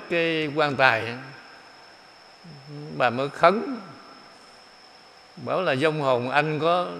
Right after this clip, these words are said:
thiên á, thì về nhận lãnh cái phẩm vật này và tấm lòng của em."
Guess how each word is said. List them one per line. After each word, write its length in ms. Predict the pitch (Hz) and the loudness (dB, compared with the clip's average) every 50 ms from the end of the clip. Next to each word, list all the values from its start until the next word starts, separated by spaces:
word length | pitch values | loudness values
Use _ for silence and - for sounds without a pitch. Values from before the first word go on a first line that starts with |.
| - - | -12 -2
thiên 340 | - 196 202 190 185 175 165 | 2 4 6 6 6 4 2
á, 160 | 165 180 175 151 - - - - - | 2 0 -2 -4 -8 -14 -18 -12 -6
thì 180 | - 143 131 127 | -2 0 0 2
về 480 | 117 135 131 127 127 123 123 123 110 104 110 120 - - - - - | 4 6 6 6 6 4 2 -2 -6 -8 -12 -14 -18 -20 -20 -18 -14
nhận 680 | - 131 135 135 143 139 143 156 160 170 170 160 151 147 151 131 131 | -10 -6 0 2 4 4 4 2 0 -2 -4 -6 -8 -10 -10 -10 -4
lãnh 340 | 131 131 131 139 180 214 214 | 0 2 2 2 2 0 0
cái 100 | 196 190 | 0 0
phẩm 240 | 147 156 160 190 175 | 2 2 0 2 4
vật 200 | 156 139 131 143 | 4 4 4 2
này 300 | 151 147 143 147 139 131 | 2 4 4 4 4 4
và 140 | 123 139 123 | 2 2 2
tấm 240 | - 175 196 208 | 2 0 0 2
lòng 220 | 180 160 143 135 127 | 4 2 4 2 2
của 60 | 185 | 4
em." 340 | 180 170 190 185 180 156 | 6 8 8 8 6 4